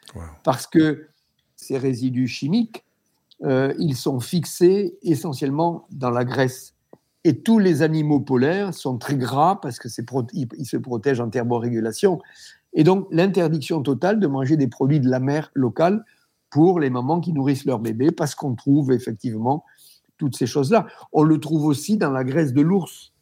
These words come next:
Speaker 2: dans la graisse du phoque, parce qu'il stocke, voyez. Donc, effectivement, on a considéré notre océan comme une, comme une poubelle géante et elle sature aujourd'hui, quoi.
Speaker 1: Alors, on le voit bien, les problèmes sont multiples. Est-ce que les solutions sont multiples également ?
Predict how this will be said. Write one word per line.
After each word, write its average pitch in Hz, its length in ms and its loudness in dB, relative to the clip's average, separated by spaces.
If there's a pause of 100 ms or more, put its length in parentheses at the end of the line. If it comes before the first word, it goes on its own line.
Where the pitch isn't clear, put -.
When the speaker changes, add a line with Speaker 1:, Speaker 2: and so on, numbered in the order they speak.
(280)
Speaker 2:
dans 131 100 -2
la 127 100 2
graisse 139 240 0
du 135 120 -2
phoque, 165 480 -4
parce 127 180 -6
qu'il 135 180 -8
stocke, - 540 -2
voyez. 120 340 -4 (420)
Donc, 151 220 2
effectivement, 160 480 0
on 156 80 0
a 135 80 0
considéré 143 800 0
notre 117 360 -6
océan 131 460 -2
comme 123 200 -4
une, 117 300 -4 (380)
comme 135 180 2
une 120 160 2
poubelle 135 380 4
géante 135 400 0
et 139 60 -4
elle 117 120 -4
sature 123 360 -8
aujourd'hui, 120 400 -6
quoi. - 180 -20 (880)
Speaker 1:
Alors, 107 240 -2
on 104 60 -2
le 107 40 0
voit 107 120 0
bien, 127 160 0
les 113 100 0
problèmes 104 260 -2
sont 107 140 -4
multiples. 107 480 -4
Est-ce 123 160 -2
que - 80 -2
les 120 160 4
solutions 127 960 -2
sont - 280 -8
multiples 92 460 -4
également ? 85 460 -6